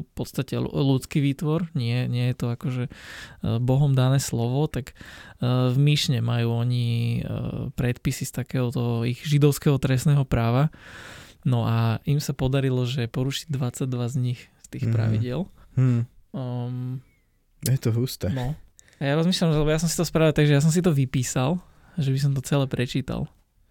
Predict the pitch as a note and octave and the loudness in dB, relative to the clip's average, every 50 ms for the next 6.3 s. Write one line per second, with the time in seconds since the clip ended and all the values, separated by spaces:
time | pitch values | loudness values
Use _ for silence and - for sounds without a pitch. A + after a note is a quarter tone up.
0 | _ _ _ _ - B2+ C#3+ C#3+ - E3 D#3 C#3 D3 - - F3 D#3+ D3+ - C#3+ | _ _ _ _ -2 0 0 2 2 2 2 2 2 4 4 4 4 4 4 4
1 | C#3 G#3 - D3 D3 C3+ - D#3 C#3+ C#3+ C#3+ C#3+ C#3 C#3 C3+ - - - - - | 4 4 4 4 2 2 2 0 2 2 4 2 2 2 0 -4 -10 -20 -20 -20
2 | _ _ - - C#3 C3 B2+ C3 - C#3 B2+ C3 C#3+ D#3 C#3 C3 C#3 C#3+ D3 - | _ _ -10 -6 -4 -2 -2 -2 -2 0 0 0 0 0 2 2 2 4 4 4
3 | F3 D#3 B2 C#3+ F#3 G3+ D3 B2+ A2+ A2 C3+ D#3+ E3+ - - - E3+ E3 E3+ F3 | 4 6 4 4 4 4 2 2 2 2 2 2 0 0 0 2 2 2 2 0
4 | - G3+ E3+ D3 D#3+ D#3+ - F3+ - - A3 G3+ E3 C#3+ - E3+ D#3+ - E3+ - | -2 0 0 0 2 2 2 0 2 4 4 4 4 4 2 2 0 0 -2 2
5 | - D3 D3 D3 D3 C#3+ - D3 C3+ B2+ - D3+ D3+ C#3+ C#3 C3+ C3+ C#3 C#3 C3 | 4 4 6 6 4 2 2 0 0 2 4 4 4 6 6 4 4 6 6 6
6 | C#3+ D#3 C3 - - | 6 4 4 2 -2